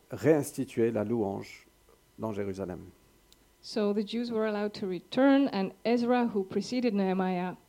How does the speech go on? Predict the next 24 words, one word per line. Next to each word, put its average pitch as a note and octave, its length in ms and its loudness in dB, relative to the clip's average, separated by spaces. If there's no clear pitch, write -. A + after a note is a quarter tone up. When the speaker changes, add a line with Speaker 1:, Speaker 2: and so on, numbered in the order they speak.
Speaker 2:
um, F3 480 -2
had F3+ 140 -4
already F3 320 0
gone F3 360 -2
to F#3+ 220 -8
Jerusalem, C4+ 640 -4
right? G#3+ 220 -4
And F#3+ 160 -2
they G3 120 4
rebuilt G3+ 380 0
the F#3 120 0
altar F3 420 -2
there. E3+ 180 -8
Speaker 1:
Et, E3+ 280 8
mais C3+ 140 6
les D3 120 10
murs G3 400 8
autour D#3 340 4
de C3+ 80 4
la B2 140 8
ville D3 340 4
n'étaient A2+ 320 -2
pas C#3 320 4
rebâtis. - 640 0